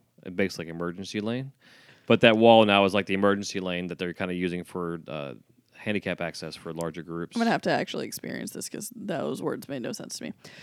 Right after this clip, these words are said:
Speaker 2: So, you know, one other reason why, uh, Epcot might be so busy and everybody wants to get into the pavilion? Goddamn TikTok again.
Speaker 1: Oh, yeah.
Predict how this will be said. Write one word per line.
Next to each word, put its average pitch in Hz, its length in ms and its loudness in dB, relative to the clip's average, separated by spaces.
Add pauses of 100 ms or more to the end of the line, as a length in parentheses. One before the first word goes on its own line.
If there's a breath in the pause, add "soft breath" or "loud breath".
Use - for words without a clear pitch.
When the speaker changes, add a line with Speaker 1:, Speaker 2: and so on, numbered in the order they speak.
(120 loud breath)
Speaker 2:
So, 339 240 6
you 233 200 4
know, 262 260 12
one 247 320 8
other 262 280 4
reason 320 460 0
why, 320 400 6
uh, 330 460 4
Epcot 285 340 0
might 311 260 2
be 339 220 4
so 349 220 4
busy 349 420 4
and 339 100 2
everybody 339 440 8
wants 339 320 4
to 349 60 -2
get 359 220 4
into 359 180 4
the 359 140 6
pavilion? 359 540 2
Goddamn 339 640 8
TikTok 226 460 6
again. 202 440 4 (920 soft breath)
Speaker 1:
Oh, 143 80 0
yeah. 170 280 2